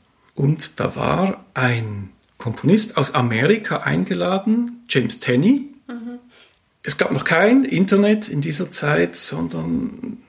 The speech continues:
Speaker 1: es gab Artikel über ihn und eine Radiosendung. Und da ich mich sehr für amerikanische Musik interessierte damals und merkte, was der alles, wen der alles gekannt hatte und studiert hatte,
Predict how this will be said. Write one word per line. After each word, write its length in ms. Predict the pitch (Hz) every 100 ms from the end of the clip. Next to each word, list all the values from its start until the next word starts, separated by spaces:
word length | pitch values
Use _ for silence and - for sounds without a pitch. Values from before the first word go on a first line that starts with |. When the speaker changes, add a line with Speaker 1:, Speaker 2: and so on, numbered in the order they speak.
| _ -
Speaker 1:
es 160 | -
gab 220 | - -
Artikel 540 | 143 - - 190 - 185
über 220 | 160 170
ihn 220 | 170 175
und 140 | 196 -
eine 260 | 147 135
Radiosendung. 1120 | 131 127 131 143 139 165 156 165 180 226 240 - - _
Und 220 | 139 -
da 80 | 113
ich 160 | 139 143
mich 180 | 131
sehr 180 | - 160
für 180 | 180 -
amerikanische 640 | 131 139 139 135 143 143
Musik 420 | 135 127 151 147 139
interessierte 640 | 123 143 - 175 180 180
damals 720 | 156 151 151 151 156 143 -
und 240 | - 139 147
merkte, 520 | 147 143 - - -
was 340 | 143 - -
der 260 | - - - -
alles, 560 | - 139 147 143 - -
wen 180 | - 214
der 140 | 156 139
alles 420 | 143 143 - - _
gekannt 480 | - 143 156 185 185
hatte 480 | 165 165 - 160 160 - - - - - _ _
und 560 | 139 131 127 127 123
studiert 640 | - - - 139 170 180 -
hatte, 500 | 151 151 156 151